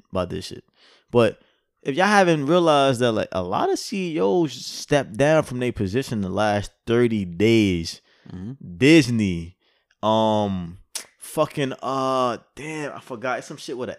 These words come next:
Speaker 1: S. Um, damn, I had the name.
Speaker 2: I have it.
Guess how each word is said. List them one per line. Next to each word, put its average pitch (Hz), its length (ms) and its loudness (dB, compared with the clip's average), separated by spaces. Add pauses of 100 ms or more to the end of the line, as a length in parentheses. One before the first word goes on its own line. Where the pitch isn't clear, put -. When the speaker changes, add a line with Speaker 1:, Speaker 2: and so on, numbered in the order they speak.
(100)
Speaker 1:
S. 120 380 -4 (1120)
Um, 98 720 -2 (260)
damn, 156 680 -10
I 104 60 -12
had 120 260 -8
the 101 60 -2
name. 110 440 -2
Speaker 2:
I 120 80 0
have 113 220 -2
it. - 140 -10